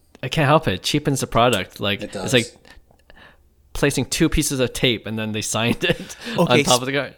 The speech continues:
Speaker 1: It's not even
Speaker 3: spe-,
Speaker 1: straight sometimes. You know what I mean?
Speaker 3: speaking of, though,
Speaker 1: <laughs>
Speaker 3: okay, think of, think of this. So we're talking clear sticker autos right now,
Speaker 1: Yeah.
Speaker 3: right? Boring.
Speaker 1: Mm-hmm.
Speaker 3: In the past, I believe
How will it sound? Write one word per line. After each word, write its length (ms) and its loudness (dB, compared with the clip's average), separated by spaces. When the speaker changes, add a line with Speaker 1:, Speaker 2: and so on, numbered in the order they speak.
Speaker 1:
It's 100 -18
not 100 8
even 140 6
Speaker 3:
spe-, 80 -4
Speaker 1:
straight 300 4
sometimes. 500 -2
You 40 -4
know 60 0
what 60 6
I 40 4
mean? 80 -2
Speaker 3:
speaking 140 2
of, 220 0
though, 380 -2
Speaker 1:
<laughs> 100 -10
Speaker 3:
okay, 340 -2
think 260 -2
of, 100 2
think 220 0
of 100 0
this. 300 -4
So 260 4
we're 160 4
talking 420 0
clear 240 0
sticker 400 -4
autos 380 -4
right 160 -14
now, 160 -16
Speaker 1:
Yeah. 140 -4
Speaker 3:
right? 220 -4
Boring. 480 2
Speaker 1:
Mm-hmm. 80 -16
Speaker 3:
In 240 2
the 80 4
past, 680 0
I 180 -4
believe 760 -6